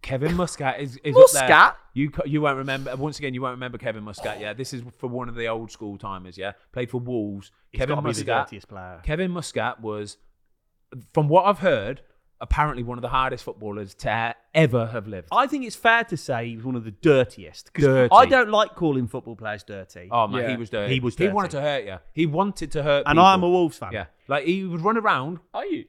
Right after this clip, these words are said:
Speaker 1: purposely
Speaker 2: Oh.
Speaker 1: trying to hurt people. Like, it was his favourite thing. If he could leave something on you, he is leaving something on you and he's taking you out of the game, mate. From, again, and again, from what I've heard, he was just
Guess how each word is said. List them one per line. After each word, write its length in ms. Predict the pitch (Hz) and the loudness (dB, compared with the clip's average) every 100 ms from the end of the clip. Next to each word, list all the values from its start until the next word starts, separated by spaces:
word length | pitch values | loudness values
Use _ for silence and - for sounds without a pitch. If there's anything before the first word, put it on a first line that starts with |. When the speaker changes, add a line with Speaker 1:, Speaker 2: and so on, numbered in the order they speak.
| _ | _
Speaker 1:
purposely 640 | 190 208 202 156 - 117 143 | 4 6 4 0 0 0 -4
Speaker 2:
Oh. 80 | - - | -6 -4
Speaker 1:
trying 220 | 160 143 | 0 0
to 60 | 135 | -2
hurt 240 | 131 117 | -4 -6
people. 380 | 113 98 90 - 131 | -10 -10 -14 -8 -2
Like, 200 | 143 165 | -2 -2
it 60 | |
was 80 | 139 | -10
his 100 | 135 | -12
favourite 400 | - 143 127 127 | -4 -4 -4 -8
thing. 160 | 147 107 _ | -10 -12 _
If 140 | 170 254 | -10 -8
he 100 | 226 | -6
could 160 | 214 | -4
leave 220 | 208 233 - | -4 -6 -8
something 320 | 202 190 196 | -10 -8 -6
on 160 | 190 | -6
you, 160 | 127 110 - _ | -6 -8 -10 _
he 160 | - 127 | -12 -8
is 100 | 113 | -4
leaving 280 | 139 160 143 | -2 -2 -4
something 220 | 156 143 | -12 -12
on 160 | 127 120 | -12 -14
you 80 | 104 | -14
and 80 | 101 | -16
he's 100 | - | -10
taking 300 | 120 113 107 | -10 -10 -14
you 80 | 104 | -14
out 60 | |
of 60 | 98 | -14
the 60 | |
game, 220 | 95 92 87 | -16 -16 -18
mate. 160 | 87 _ _ _ _ _ _ _ _ - 117 | -20 _ _ _ _ _ _ _ _ -12 -6
From, 240 | 131 131 | -4 -2
again, 260 | 143 139 117 127 | -2 -2 -4 -10
and 140 | 123 | -8
again, 180 | 120 117 | -8 -8
from 180 | 120 127 | -10 -6
what 120 | 131 | -6
I've 60 | 120 | -4
heard, 260 | 127 110 | -4 -4
he 200 | 110 127 | -6 -10
was 320 | 123 117 110 - | -4 -2 -2 -4
just 260 | 110 - | -10 -10